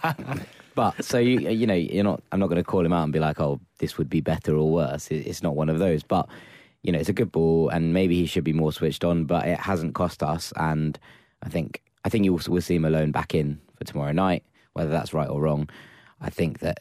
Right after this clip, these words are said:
Cess looked a bit jaded towards the end, but he did deliver some excellent corners, and we'll come on to corners later. But I thought that two of Cess's deliveries, Kalas should have done a whole lot better with, but looked much better than Johansson did the week before, and that hurts me to say it.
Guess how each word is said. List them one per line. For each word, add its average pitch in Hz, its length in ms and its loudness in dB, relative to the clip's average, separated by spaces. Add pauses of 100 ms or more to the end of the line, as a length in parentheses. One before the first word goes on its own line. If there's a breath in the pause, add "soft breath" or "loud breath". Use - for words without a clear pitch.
Cess - 380 -4
looked - 160 -2
a 78 40 -2
bit - 160 -4
jaded 90 480 2
towards 87 280 0
the 85 100 2
end, 92 280 0 (420 soft breath)
but 92 240 0 (100)
he 92 140 0
did 135 220 0
deliver 110 280 4
some 95 200 -2
excellent 98 420 0
corners, 90 380 2
and 90 100 2
we'll 98 80 4
come 127 120 2
on 120 120 2
to 95 100 0
corners 76 380 0
later. 78 320 -2
But - 340 -2 (540)
I 104 80 0
thought 107 240 4
that 82 160 0
two 110 240 4
of 80 100 0
Cess's 90 300 -2
deliveries, 80 440 0
Kalas 85 280 0
should - 100 -2
have 80 100 0
done 78 140 0
a 78 40 -4
whole 98 260 2
lot 87 160 2
better 90 260 0
with, 76 380 -2
but - 200 -2 (360 loud breath)
looked - 340 0
much - 420 -2
better 90 300 -2
than 78 300 -4
Johansson 82 400 -4
did 80 180 -2
the 80 80 -4
week 78 160 0
before, 80 300 0
and 76 100 -2
that 82 80 0
hurts 82 300 -4
me 76 100 -6
to - 100 -12
say 82 220 -6
it. - 120 -12